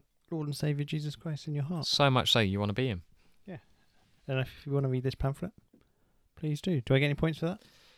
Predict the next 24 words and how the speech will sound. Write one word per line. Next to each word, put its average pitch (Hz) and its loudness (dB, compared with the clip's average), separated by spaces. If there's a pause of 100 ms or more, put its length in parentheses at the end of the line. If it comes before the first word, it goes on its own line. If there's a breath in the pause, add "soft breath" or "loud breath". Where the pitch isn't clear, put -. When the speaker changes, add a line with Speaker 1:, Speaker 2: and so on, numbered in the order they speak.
(220 soft breath)
Speaker 2:
I 160 0
was 113 -4
not 107 -4 (160)
awarding 95 2
any 90 2
points. 156 0
Speaker 1:
Okay. 147 2 (100)
Um, 190 4
do 220 0
you 233 0
think 127 0
we 135 -2
should 123 -4
go 131 2
and 123 0
watch 123 -8
the 117 -2 (300)
Owen 135 2
Wilson 123 -2
and 120 -2
Jennifer 120 0
Lopez 117 -2
film? - -16 (3000 loud breath)
Speaker 2:
Uh, - -6